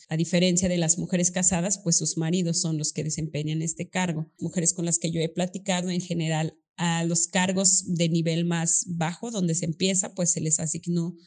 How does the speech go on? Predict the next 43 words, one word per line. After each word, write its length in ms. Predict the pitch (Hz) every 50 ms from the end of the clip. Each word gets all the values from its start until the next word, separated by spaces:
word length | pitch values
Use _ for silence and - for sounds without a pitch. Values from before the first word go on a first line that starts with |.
| _
un 240 | _ 185 185 180 180
tanto 320 | 180 180 175 170 180 170 180
por 180 | - 165 156
castigo, 640 | - 175 170 - - - 220 220 196 185 240 349 359
¿no? 260 | 226 185 196 - 185
Por 200 | - 151 151 147
haber 280 | 151 151 156 147 151
sido 280 | 147 - - 147 151 151
madres 340 | 156 151 151 147 156 156 -
solteras 640 | - 147 151 - - 208 220 214 208 185 170 165 -
o 100 | - 165
porque 280 | - 170 - - -
no 140 | 147 139 143
se 120 | - -
habían 200 | - 143 131 143
casado 440 | 139 - - - - - 160 160 151
pronto, 420 | - 202 233 247 240 233 202 - 165
en 140 | 170 175
fin. 240 | 170 - 233 247 247 - - - _
Y 180 | - - 214
estas 260 | 196 190 196 - - 254
mujeres 500 | 233 226 226 - 240 226 220 220 220 -
se 120 | - 170
han 140 | 175 175 180
ido 300 | 185 185 175 185 180 165
apropiando 560 | 165 180 - 165 - - 170 160 156 165 175
de 80 | 170 165
los 160 | 175 175 -
espacios 540 | 196 185 - - 180 175 170 190 208 190 170
a 60 | 160
grado 280 | 165 156 156 156 165 160 - _
tal 260 | - 170 156 160 160
que 160 | 160 175 151 151
hoy 280 | 165 175 175 185 180 - - - - _ _ _ _
quien 200 | - 175 165 160
sea 260 | 160 - 190 170 170
ya 220 | 175 170 165 165 165
puede 180 | 175 160 156
ocupar 400 | 156 156 - 165 - - 160 147
el 160 | 156 165 175 -
cargo 420 | - 190 175 175 180 185 196 185 -
y 140 | 196 190 185
también 540 | - 170 165 170 170 175 175 170 175 175